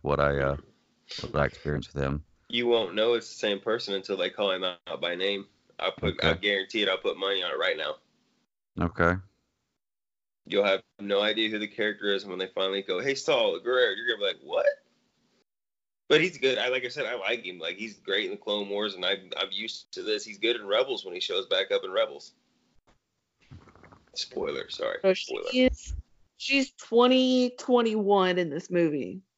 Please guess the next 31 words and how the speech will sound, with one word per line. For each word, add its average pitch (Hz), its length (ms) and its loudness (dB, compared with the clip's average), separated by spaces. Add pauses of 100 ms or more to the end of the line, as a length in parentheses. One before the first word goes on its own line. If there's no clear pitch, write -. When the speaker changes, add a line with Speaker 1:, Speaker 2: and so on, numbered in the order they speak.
(100)
Speaker 2:
See? 185 220 -2
Speaker 1:
Okay. 117 260 2
Speaker 2:
That's 101 140 0
what 113 100 2
I 151 300 -10
thought. 196 320 -4 (480)
High 139 180 2
five. 147 340 2 (200)
Pat 123 220 2
myself 127 220 0
Speaker 1:
There 101 40 2
you 104 60 -2
Speaker 2:
on 104 80 -2
the 87 80 2
Speaker 1:
go. - 60 2
Speaker 2:
back. 151 140 -2 (3000)
Speaker 1:
Nathan 87 400 -2
nailed 80 300 4
it. 80 140 0 (420)
Speaker 2:
Hey, 64 340 0
exactly. 95 520 0
Shower 107 380 2
me 110 140 -4
with 101 140 -10
praises 104 440 -2
'cause 101 160 -6
I 90 80 -4
need 90 180 -4
all 73 180 0
of 85 220 4
them, 107 140 2